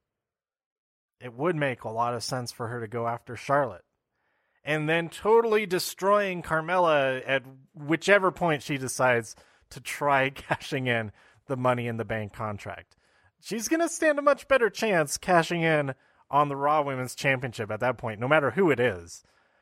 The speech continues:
You're gonna do better against them than Asuka.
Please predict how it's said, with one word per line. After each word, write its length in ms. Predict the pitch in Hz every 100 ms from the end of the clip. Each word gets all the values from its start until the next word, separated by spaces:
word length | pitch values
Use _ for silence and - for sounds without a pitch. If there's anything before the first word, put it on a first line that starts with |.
| _ _ _ _ _ _ _ -
You're 160 | 135
gonna 180 | 143 160
do 140 | 151
better 640 | 151 147 170 151 143 127 117 _ _ _ _ _
against 460 | 135 139 139 - 117
them 540 | 147 131 117 110 110 - _ _ _ _ _
than 500 | 131 123 113 107 101 110
Asuka. 420 | 110 104 - 87